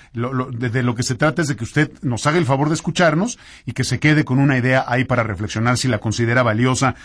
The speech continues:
si la considera importante en su vida. Estamos en Radio Centro diez treinta punto M X. Por favor,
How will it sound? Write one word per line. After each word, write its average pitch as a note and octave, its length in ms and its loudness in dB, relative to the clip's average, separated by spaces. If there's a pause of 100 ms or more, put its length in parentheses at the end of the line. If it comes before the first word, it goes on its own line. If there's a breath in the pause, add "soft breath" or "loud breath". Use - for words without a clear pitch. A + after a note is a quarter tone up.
(120)
si - 160 -2
la A#2 120 2
considera B2+ 340 2
importante A#2+ 480 0
en A#2 40 0
su A2 160 -4
vida. G#2 280 -4 (320 loud breath)
Estamos - 440 0
en D#3+ 80 4
Radio C#3 300 2
Centro F3 320 0
diez D#3 220 2
treinta D#3 360 2
punto C#3+ 240 -2
M C3 180 2
X. D3 220 -4
Por D#3 160 0
favor, F#3+ 320 2